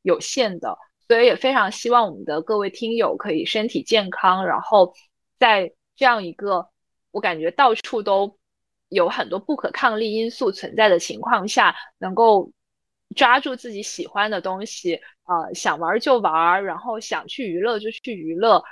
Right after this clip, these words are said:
娱乐本身是没有任何错误的，而每个人都需要得到一点简单的快乐。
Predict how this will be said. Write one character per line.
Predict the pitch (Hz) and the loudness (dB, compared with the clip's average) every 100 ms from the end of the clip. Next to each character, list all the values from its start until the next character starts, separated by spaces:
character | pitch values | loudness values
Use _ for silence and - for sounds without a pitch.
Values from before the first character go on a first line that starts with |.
| - _ _ | -20 _ _
娱 | - 220 | -2 2
乐 | 339 311 | 4 4
本 | - - | 0 -4
身 | 240 254 | -4 -4
是 | - | -6
没 | 214 120 | -8 -4
有 | 208 | -2
任 | 190 233 | -2 -4
何 | 233 165 | -4 -10
错 | - - 233 | -6 0 0
误 | 196 208 175 | 0 -4 -4
的， | 151 | -2
而 | 120 175 214 - | -2 -4 -6 -10
每 | 202 175 | -6 -4
个 | 262 247 | 2 4
人 | 175 170 | 2 0
都 | 220 233 _ | 0 0 _
需 | - - 254 | -20 -8 2
要 | 294 220 | 4 4
得 | 165 131 | -2 -2
到 | 220 190 | 0 0
一 | 220 | -4
点 | - 143 104 | -12 -14 -14
简 | - 185 - | -8 -8 -4
单 | 185 190 | -4 -4
的 | |
快 | - - 196 | -6 -4 -4
乐。 | 113 - | -6 -10